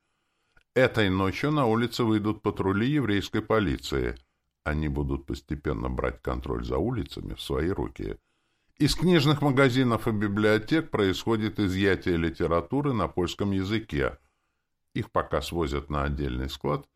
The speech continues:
и планируют использовать для топки котлов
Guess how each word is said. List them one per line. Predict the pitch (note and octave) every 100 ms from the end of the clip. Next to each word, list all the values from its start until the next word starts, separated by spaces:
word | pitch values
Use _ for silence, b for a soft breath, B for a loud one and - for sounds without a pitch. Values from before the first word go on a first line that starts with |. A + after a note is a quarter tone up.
| _ _ -
и |
планируют | - G2+ G2+ A#2 G#2 E2
использовать | E2+ - C3+ G#2 D#2 D2
для | D2+ D#2
топки | - - - C#2+
котлов | E2 D2 A2 G#2+